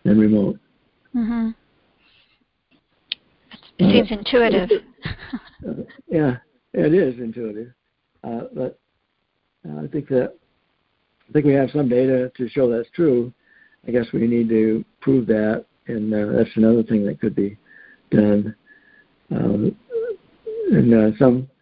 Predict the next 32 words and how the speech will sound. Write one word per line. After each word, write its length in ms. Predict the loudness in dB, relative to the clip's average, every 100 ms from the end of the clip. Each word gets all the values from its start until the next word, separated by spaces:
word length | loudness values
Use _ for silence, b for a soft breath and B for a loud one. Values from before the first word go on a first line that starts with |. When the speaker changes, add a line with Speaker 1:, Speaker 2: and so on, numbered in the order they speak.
| b b -2
Speaker 1:
work 200 | 0 0
out 200 | -2 -4
some 220 | -4 -4
way 360 | -2 0 0 -4 -4
to, 360 | -4 -4 -4
um, 220 | -6 -8 -12 _ _ _ _ _ _ _ -12
to 100 | -6 -2
think 280 | -2 -2
of, 260 | -6 -8 -6
um, 300 | -6 -8 -12 _ _ _ -10
uh, 40 |
Speaker 2:
Mm-hmm. 380 | -8 -2 -2 0
Speaker 1:
testing 360 | 0 2 0 0
that. 260 | -2 -6 -18 -20 _ _ _ b b
I 40 | 4
did 200 | 4 4
talk 220 | -8 -8
to 100 | -12
a 40 |
couple 640 | -10 -14 -12 -14 -14 -16 -20 -18
of 200 | -16 -14
the, 300 | -10 -8 -10 -12
um, 160 | -18 _ _ _ _ _ _ _ _ _ -2
people 240 | -2 0
with 180 | -4 -4
the 80 | -4
watches 600 | 0 -2 -2 -6 -6 -8
and, 360 | -8 -8 -6
uh, 120 | -8 -6
tell 180 | -2 0
your, 260 | -2 -4 -4
your 280 | -4 -6